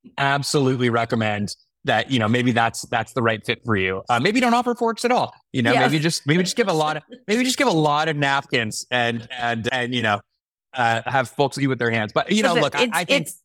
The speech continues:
Speaker 2: it's who your ideal guest is, isn't it? It's who's coming and what are they expecting?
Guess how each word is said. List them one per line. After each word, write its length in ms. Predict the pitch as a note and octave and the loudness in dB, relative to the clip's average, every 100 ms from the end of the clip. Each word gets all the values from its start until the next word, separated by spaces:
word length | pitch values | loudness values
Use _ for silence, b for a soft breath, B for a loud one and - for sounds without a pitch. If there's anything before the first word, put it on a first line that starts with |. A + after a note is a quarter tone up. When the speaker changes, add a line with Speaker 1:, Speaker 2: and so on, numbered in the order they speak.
| - | -4
Speaker 2:
it's 100 | C4 | 0
who 100 | F4+ | 0
your 240 | D#4 C4+ | 2 2
ideal 360 | A#3 G#3+ A3+ G3 | 2 0 -2 0
guest 360 | F#3 F3+ - | 0 0 -2
is, 200 | E3 D#3+ | -6 -2
isn't 220 | G3 G3+ | -2 0
it? 60 | F3+ | 0
It's 160 | E3 - | 0 -2
who's 240 | D4 C#4+ | -2 -4
coming 520 | - D4 A3 G#3 G3+ | -2 2 2 2 -2
and 300 | - G#3+ G#3+ | -2 2 2
what 220 | A3 G#3+ | 4 2
are 100 | - | 0
they 180 | G3+ G3 | 0 0
expecting? 880 | F#3 F#3+ - - E3+ - D3 A#2 F#2+ | -2 -4 -6 -4 -4 -6 -10 -10 -16